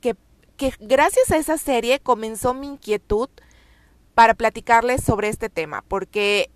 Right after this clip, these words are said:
eh, yo ya había escuchado, leído e investigado sobre este tema desde hace un poco más de tiempo. Creo que hace dos años escuché sobre el tema y me puse a leer, me puse a ver videos. Este, no habían tantas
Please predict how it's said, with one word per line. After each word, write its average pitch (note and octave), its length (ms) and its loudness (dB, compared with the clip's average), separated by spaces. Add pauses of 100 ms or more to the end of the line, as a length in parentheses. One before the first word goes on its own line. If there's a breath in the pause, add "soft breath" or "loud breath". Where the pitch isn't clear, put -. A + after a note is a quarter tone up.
eh, G#3+ 440 -2
yo B3 120 -4
ya C#4 160 0
había B3+ 320 2
escuchado, G3+ 680 0
leído F#3 500 -4
e G3 60 -8
investigado F#3+ 800 0 (340 loud breath)
sobre A#3+ 320 2
este B3 200 -2
tema A3+ 280 -2
desde G3+ 220 -4
hace G3+ 400 -4 (380)
un A3 200 -4
poco G3+ 240 0
más F#3 220 -4
de G3 80 -6
tiempo. A#3 380 -4
Creo A#3+ 200 0
que A3 160 -2
hace G#3 240 0
dos G3 220 -6
años G#3 320 -10
escuché G#3 640 -8
sobre G3 260 -8
el F#3 140 -8
tema C4 420 -4 (600 soft breath)
y C#4+ 220 -4
me C4+ 120 -2
puse A#3 300 -6
a A3 40 -2
leer, A3 460 0
me A#3 140 -8
puse G3+ 260 -12
a G3+ 60 -6
ver F#3+ 180 -6
videos. A3 560 -4
Este, F#3+ 640 -8
no C4 160 -2
habían E4 420 0
tantas C4+ 720 2